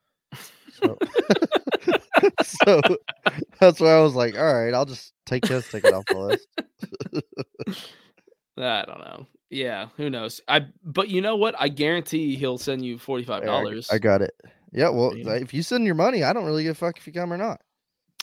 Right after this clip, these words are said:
Speaker 2: That's the thing. I could see him sending the money regardless.
Speaker 1: <laughs>
Speaker 2: Um, yeah, that's what I'm saying. Like, there really should be a sponsor for this.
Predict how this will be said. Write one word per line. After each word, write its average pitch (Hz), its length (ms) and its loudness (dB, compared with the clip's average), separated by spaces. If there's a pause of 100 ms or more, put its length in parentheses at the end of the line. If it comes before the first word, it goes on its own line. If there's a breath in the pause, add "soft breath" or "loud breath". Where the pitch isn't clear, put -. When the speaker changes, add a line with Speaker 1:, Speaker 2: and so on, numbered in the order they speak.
Speaker 2:
That's 156 260 6
the 147 80 0
thing. 120 400 -2
I 143 120 4
could 170 180 4
see 165 200 0
him 147 180 2
sending 143 280 0
the 127 80 -2
money 123 240 -2
regardless. 101 720 -8
Speaker 1:
<laughs> - 960 -20
Speaker 2:
Um, 117 880 -4 (1300)
yeah, 160 180 4
that's 170 200 0
what 285 60 2
I'm 226 80 0
saying. 175 240 -2
Like, 131 180 -2
there 190 160 2
really 330 240 0
should 208 240 0
be 185 140 -2
a - 20 -2
sponsor 151 480 -2
for 123 160 -10
this. 107 540 -10